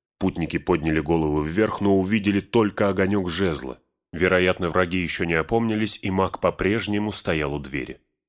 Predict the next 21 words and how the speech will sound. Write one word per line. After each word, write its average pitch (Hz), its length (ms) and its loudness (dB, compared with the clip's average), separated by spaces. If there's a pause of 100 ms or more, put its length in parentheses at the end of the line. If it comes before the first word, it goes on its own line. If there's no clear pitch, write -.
Фродо 85 380 2
с - 100 -8
трудом 87 500 0
перевёл 82 380 0
дыхание, 78 540 -2
ему 87 300 0
было 90 220 0
трудно 85 380 -4
вздохнуть 80 480 -6
глубоко. 82 640 -4 (300)
Он 90 140 2
обессиленно 104 640 0
прислонился 95 680 -2
к - 60 -10
Сэму, 90 420 -2
и - 120 -6
тот - 320 -6
обнял 98 400 2
его 85 240 -2
за 78 160 -4
плечи. - 420 -10